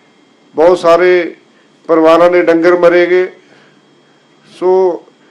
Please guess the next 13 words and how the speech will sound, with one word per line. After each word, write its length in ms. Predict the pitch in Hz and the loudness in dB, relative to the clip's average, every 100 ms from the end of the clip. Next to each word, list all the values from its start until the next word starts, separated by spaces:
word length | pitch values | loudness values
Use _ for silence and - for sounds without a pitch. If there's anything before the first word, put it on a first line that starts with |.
| _ _ _ _ - | _ _ _ _ -10
ਇਹ 200 | - 202 | -2 0
ਬੇਨਤੀਆਂ 540 | 180 180 170 185 185 | 4 2 2 -2 0
ਲਈ 220 | 185 190 | 0 -2
ਕਿ 180 | 190 185 | -2 -6
ਜੇ 260 | 175 175 185 | 0 2 2
ਤੁਸੀਂ 280 | 185 175 185 | -2 -8 -6
ਵੀਹ 220 | 190 190 | -6 -4
ਹਜ਼ਾਰ 200 | 190 185 | 0 0
ਕਰੋੜ 300 | - 175 165 | -2 -4 -2
ਦਾ 140 | 180 | 0
ਰਿਲੀਫ 240 | 170 170 165 | 0 -2 -4
ਫੰਡ 160 | 180 | -4
ਦੇਵੋਗੇ 560 | 160 165 180 175 139 | -2 0 2 0 -4